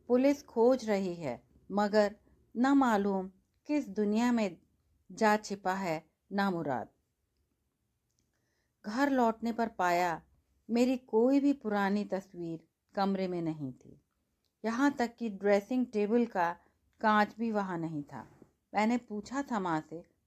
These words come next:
"माँ, ड्रेसिंग टेबल का कांच कहाँ गया?"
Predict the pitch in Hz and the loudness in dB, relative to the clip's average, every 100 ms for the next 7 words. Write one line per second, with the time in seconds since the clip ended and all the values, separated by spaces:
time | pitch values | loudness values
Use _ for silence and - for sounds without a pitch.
0 | - 226 262 240 214 - _ _ _ _ | -2 2 4 2 0 -6 _ _ _ _
1 | 190 226 220 285 294 285 233 220 233 254 | 0 4 4 2 -2 0 -2 -2 -2 -4
2 | 254 233 240 - 240 254 294 226 147 139 | -4 -2 -2 -4 -4 -2 -2 -2 -4 -6